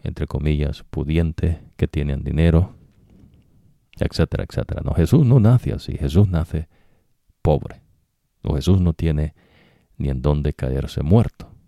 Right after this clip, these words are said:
totalmente pobre. Eso es lo que Jesús muestra cuando él, eso es lo que Dios muestra cuando Él nace en esta tierra.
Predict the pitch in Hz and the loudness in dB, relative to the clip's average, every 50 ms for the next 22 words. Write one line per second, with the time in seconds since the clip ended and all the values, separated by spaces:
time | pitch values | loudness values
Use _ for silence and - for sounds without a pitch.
0 | _ _ _ _ _ _ _ _ _ _ - 71 - - 87 90 85 82 80 80 | _ _ _ _ _ _ _ _ _ _ -4 -4 -2 0 0 2 2 2 0 -2
1 | 78 82 - - - 65 - - - - - _ _ - - - - - - - | -2 -6 -8 -6 -6 -6 -6 -6 -10 -14 -14 _ _ -20 -20 -20 -20 -20 -20 -20
2 | - - - - _ _ _ - _ _ _ _ _ _ _ - _ - 117 120 | -20 -20 -20 -20 _ _ _ -20 _ _ _ _ _ _ _ -14 _ 0 0 2
3 | 113 - 143 131 131 113 95 - - 87 76 78 76 - - 82 80 90 90 82 | 4 6 6 6 6 4 2 2 2 -2 -2 -2 -2 -2 0 -2 0 0 2 0
4 | 78 71 67 - - 82 87 98 - _ _ - - - - - 76 67 - - | 0 -2 -2 -6 -6 -4 -4 -4 -6 _ _ -6 -6 -6 -2 -2 -2 -2 -4 -8
5 | - _ _ - - - - - 82 85 82 78 - 69 67 71 69 - 82 82 | -16 _ _ -10 -8 -8 -2 0 0 0 0 0 -2 -2 -2 -2 -2 -2 0 0
6 | 87 82 - - - - 85 90 - - - _ _ _ _ - - 73 71 69 | 0 0 0 -4 -6 -4 -4 -6 -6 -12 -20 _ _ _ _ -4 -4 -2 -2 0
7 | 67 69 69 76 76 78 76 76 - - - 80 - - - _ _ _ - 76 | -2 -2 -2 -2 -2 -2 -2 -2 -2 -4 -4 -4 -6 -12 -20 _ _ _ -6 -4
8 | 65 64 62 - - - - - - - 50 - - - - | -4 -4 -6 -8 -10 -14 -12 -10 -10 -10 -10 -10 -12 -16 -20